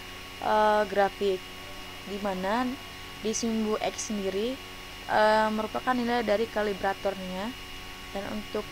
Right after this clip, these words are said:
nilai Y-nya merupakan nilai dari alat sensor kami. Dan dapat dilihat dari grafik ini, kami me-, eh, mendapatkan nilai regresinya yaitu sebesar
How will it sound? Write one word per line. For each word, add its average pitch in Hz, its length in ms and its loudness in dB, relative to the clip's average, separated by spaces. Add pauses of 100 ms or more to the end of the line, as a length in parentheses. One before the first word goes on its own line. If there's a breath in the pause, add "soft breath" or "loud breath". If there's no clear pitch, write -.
(140)
nilai 196 240 2
Y-nya 196 480 2
merupakan 233 640 0 (640)
nilai 220 480 4
dari 208 240 4
alat 214 320 6
sensor 214 320 -4
kami. 175 320 -2 (2250)
Dan 254 480 2 (920)
dapat 240 400 4
dilihat 240 480 6
dari 233 160 4
grafik 214 400 4
ini, 208 400 0
kami 247 320 4
me-, 254 160 0 (280)
eh, 220 520 10
mendapatkan 220 480 2
nilai 226 240 6
regresinya 208 640 0
yaitu 233 240 -2
sebesar 226 400 0